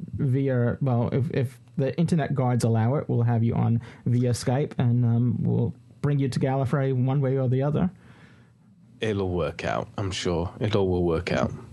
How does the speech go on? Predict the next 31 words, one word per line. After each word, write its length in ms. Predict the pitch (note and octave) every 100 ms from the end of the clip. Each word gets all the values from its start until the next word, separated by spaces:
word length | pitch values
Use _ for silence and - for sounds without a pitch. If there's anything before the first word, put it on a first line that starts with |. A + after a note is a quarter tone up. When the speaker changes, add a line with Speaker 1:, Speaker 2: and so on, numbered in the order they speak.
| - - - - -
Speaker 2:
So, 580 | - F#3+ F#3+ C#3+ A2 F#2
Speaker 1:
So, 40 | - -
what's, 220 | E3+ F3+ F#3+
Speaker 2:
why 80 |
don't 120 | E3 D#3+
Speaker 1:
uh, 20 |
Speaker 2:
we 80 | C3+
go 140 | C#3
s-, 160 | B2+ - - -
straight 380 | - - D3
into 160 | B2+ B2+
the 100 | A#2
newsroom? 760 | A#2+ A2+ G#2 G2 F2+ E2 D#2+ - - - - - -
Speaker 1:
Yeah, 220 | C3+ A2+
let's 200 | A#2 -
see 120 | D#3
what's 180 | C3 B2
cooking 340 | - D3 C#3+
in 140 | B2+ A#2+
the 40 |
news. 580 | B2+ B2+ A2+ A#2 - - - - - - - - -
Speaker 2:
Yeah. 560 | F#2 G2+ A#2+ D#2 B1 - - _ _ _ - - - - C#3+ -
So, 360 | - - D3+ A2 E2+ - - - - - - - - - - - - - - - - - - - - - - - - - -
I 60 | G2
have 160 | F#2+
wonderful 460 | G2+ A2 G#2+ G#2 G#2+
news 400 | G2+ A2+ A2+ A2+
jingle. 340 | - G2+ G2
There 240 | G2 G#2 G#2
it 60 |
is. 260 | G2+ F#2+